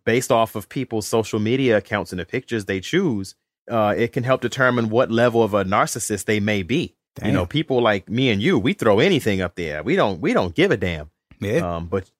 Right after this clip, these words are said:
Speaker 1: you know, a lot more people, they have to have that perfect shot. They will never be caught in any moment where they're not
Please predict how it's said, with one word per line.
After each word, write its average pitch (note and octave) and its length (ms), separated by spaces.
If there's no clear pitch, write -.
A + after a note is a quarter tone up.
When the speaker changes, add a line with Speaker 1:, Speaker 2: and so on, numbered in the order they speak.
Speaker 1:
you G#2 140
know, F#2+ 280
a F#2+ 120
lot G2+ 260
more B2 240
people, D#3 380
they G#2 100
have F#2 300
to G#2 100
have G#2 220
that G#2+ 160
perfect A2+ 340
shot. C3+ 240
They G#2+ 100
will F#2+ 140
never A#2+ 340
be D#3+ 140
caught C#3 380
in A#2+ 160
any D3+ 320
moment B2+ 340
where G2+ 140
they're G#2 160
not G2+ 320